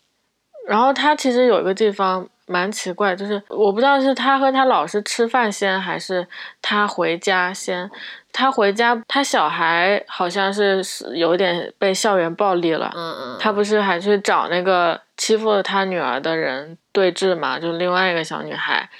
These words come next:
Speaker 1: 他跟人家介绍说，他说：“我是他的爸爸。”我当时就，嗯？就是他已经自大到了这种程度吗？还是说他只是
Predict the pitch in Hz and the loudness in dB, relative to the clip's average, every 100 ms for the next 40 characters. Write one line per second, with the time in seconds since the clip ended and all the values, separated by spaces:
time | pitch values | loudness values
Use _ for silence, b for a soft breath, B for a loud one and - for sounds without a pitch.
0 | B B B B - 262 269 269 269 190 | B B B B 0 2 2 2 2 2
1 | 196 202 226 202 214 196 - 190 190 - | 0 2 2 2 2 2 2 0 0 -2
2 | - 254 240 180 170 226 214 - 240 233 | 2 4 6 4 4 2 2 2 2 4
3 | 233 - 320 277 185 156 - - _ B | 2 2 4 4 4 2 0 -6 _ B
4 | B B B B 294 311 359 349 320 - | B B B B 2 4 4 4 4 2
5 | 262 285 349 392 403 - _ B B B | 4 4 4 2 -2 -16 _ B B B
6 | B - 330 302 339 320 233 185 220 247 | B 0 2 4 4 4 4 4 4 2
7 | 269 269 - 311 277 240 254 311 254 226 | 0 -4 -6 2 2 4 2 2 2 2
8 | 196 262 220 175 185 165 196 185 170 175 | 2 2 0 -2 -6 -2 -2 0 -2 -4
9 | 170 185 185 190 180 190 B B B - | -4 -4 -4 -4 -4 -6 B B B -4
10 | 214 202 170 180 180 170 | -4 -2 -6 -4 0 0